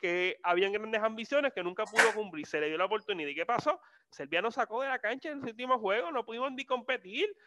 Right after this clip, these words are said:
fueron superiores desde el minuto dos del partido, o sea, yo creo que ya es hora de, mira, pensar en el futuro.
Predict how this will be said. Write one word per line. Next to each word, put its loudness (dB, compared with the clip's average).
fueron 8
superiores 6
desde 0
el 0
minuto 4
dos 4
del 0
partido, 0
o -20
sea, 2
yo -2
creo 6
que -4
ya 2
es 0
hora 8
de, 2
mira, 2
pensar -2
en -2
el -6
futuro. -16